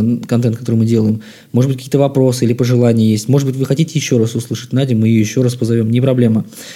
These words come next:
Поэтому пишите. Лучше для всего этого подходит группа ВКонтакте. Она у нас называется «По разные стороны парт»,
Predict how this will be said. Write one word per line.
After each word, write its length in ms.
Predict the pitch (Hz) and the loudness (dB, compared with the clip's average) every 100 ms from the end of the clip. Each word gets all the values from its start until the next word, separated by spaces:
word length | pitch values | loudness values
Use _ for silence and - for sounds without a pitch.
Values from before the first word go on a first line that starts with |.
| - - - | -20 -20 -10
Поэтому 840 | - 139 139 135 131 127 120 - - - - | 0 0 2 2 4 4 2 0 -12 -20 -6
пишите. 500 | 127 - 113 165 175 | -4 0 0 2 0
Лучше 280 | 135 180 160 | 4 2 2
для 140 | 123 120 | 0 0
всего 380 | - 120 113 | 0 2 4
этого 200 | 113 113 | 2 0
подходит 400 | 110 110 - 110 110 | -2 -2 0 -2 0
группа 240 | 117 113 | -2 -4
ВКонтакте. 720 | - 110 107 104 - 151 165 - | -2 -2 0 -2 -2 -2 -2 -2
Она 200 | 117 117 | 0 0
у 40 | |
нас 200 | 110 - | -2 -4
называется 340 | 120 113 107 | -2 -2 -2
«По 140 | 107 120 | -2 2
разные 240 | 110 110 | 2 0
стороны 320 | 104 113 107 | -2 -2 0
парт», 300 | 104 107 127 | 0 -2 -2